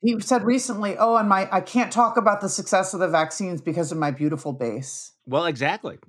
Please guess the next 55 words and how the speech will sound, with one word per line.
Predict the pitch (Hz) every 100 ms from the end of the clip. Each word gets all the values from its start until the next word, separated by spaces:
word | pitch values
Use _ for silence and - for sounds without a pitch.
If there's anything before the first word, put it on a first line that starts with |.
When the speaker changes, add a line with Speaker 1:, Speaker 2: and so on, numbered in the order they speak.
| 117
Speaker 2:
I |
mean, | 131
there, | 151
there, | 123 151
there's | 196 123 165
almost | 180 143 120
a | 101
perfect | 135 147 120
example. | 104 123 139
Now, | 113 113
he | 123
has | 135
been | 107 117 101
willing | 160 233 160 107
to | 113
do | 87 80
that, | - 151 - _ _ _
but | 120 123
that | 123 139
is, | 123 104 98 98 95 - _ - 92 -
that's | 107 113
kind | - 110
of |
an | 95
outlier. | 107 156 113 78 - _ -
It's | -
Speaker 1:
<laughs> | -
Speaker 2:
only | 143 165 196 165
on | 123 110
the | 110
vaccines, | 98 92 92 - 185 131 90 - - - -
because | 143 156
I | 147
think | 131 - 262 277 143 131 135 _ _ _ _
that, | 104 131 123
you | -
know, | 131
he's | 131
got | 123 139
that | 110 -
reptilian | 123 - - 175 143 117
instinct | 208 220 - 98 98
that | 110 104 - _
the | - 117
vaccines, | 107 143 143 202 247 254 160 - -
you | -
know, | 123
is | 139 120
something | 139 131 143 127
that | 113
he | 120
can | 143 127
point | - 131 117
to | 117
as | - 110